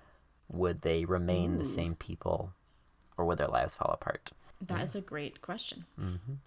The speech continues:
Speaker 1: And as we mentioned, it's a family show. The lesser-known Levy, so we have Dan Levy, Eugene Levy,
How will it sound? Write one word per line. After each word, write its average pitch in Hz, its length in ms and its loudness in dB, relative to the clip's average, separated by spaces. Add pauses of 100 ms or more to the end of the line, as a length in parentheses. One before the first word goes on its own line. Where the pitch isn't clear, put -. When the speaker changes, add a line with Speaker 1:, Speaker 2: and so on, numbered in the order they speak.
(140)
Speaker 1:
And 101 140 4
as 98 100 4
we 101 60 6
mentioned, 104 580 2
it's - 120 -6
a 104 40 0
family 117 320 4
show. 92 560 4 (360)
The 95 160 0
lesser-known 87 840 2
Levy, 85 300 2
so - 180 -2
we 85 80 0
have 82 220 0
Dan 110 200 4
Levy, 101 200 2
Eugene 92 340 0
Levy, 85 380 2